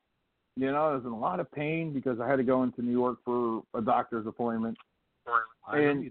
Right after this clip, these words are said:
Speaker 2: told me you were
Speaker 1: I
Speaker 2: in
Speaker 1: said
Speaker 2: pain
Speaker 1: to
Speaker 2: when I asked you the other day, remember?
Speaker 1: Yeah. Like, I was in a lot of pain, and I said to my wife, I
Speaker 2: Uh-huh.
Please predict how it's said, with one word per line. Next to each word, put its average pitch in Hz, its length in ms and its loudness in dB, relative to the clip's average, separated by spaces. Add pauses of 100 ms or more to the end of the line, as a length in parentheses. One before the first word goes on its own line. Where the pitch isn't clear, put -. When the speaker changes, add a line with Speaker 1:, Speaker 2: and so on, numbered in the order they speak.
Speaker 2:
told 113 160 -12
me 110 60 -14
you 107 80 -12
were 104 200 -16
Speaker 1:
I - 40 -12
Speaker 2:
in - 100 -12
Speaker 1:
said 196 120 2
Speaker 2:
pain 202 60 -6
Speaker 1:
to 196 160 0 (100)
Speaker 2:
when 104 100 -14
I 104 100 -4
asked 131 240 -6
you 98 80 -18 (300)
the 104 60 -10
other 104 100 -8
day, 113 340 -2
remember? 113 320 -8 (320)
Speaker 1:
Yeah. 151 140 0 (1500)
Like, 139 100 2
I 160 120 4
was 135 100 -2
in 127 60 -6
a 110 100 -6
lot 156 220 2
of 165 80 -8
pain, 143 480 -2
and 131 100 -8
I 127 160 -8
said 170 140 -4
to 185 80 -6
my 175 140 -2
wife, 131 260 -2
I 104 60 -12
Speaker 2:
Uh-huh. 113 320 -6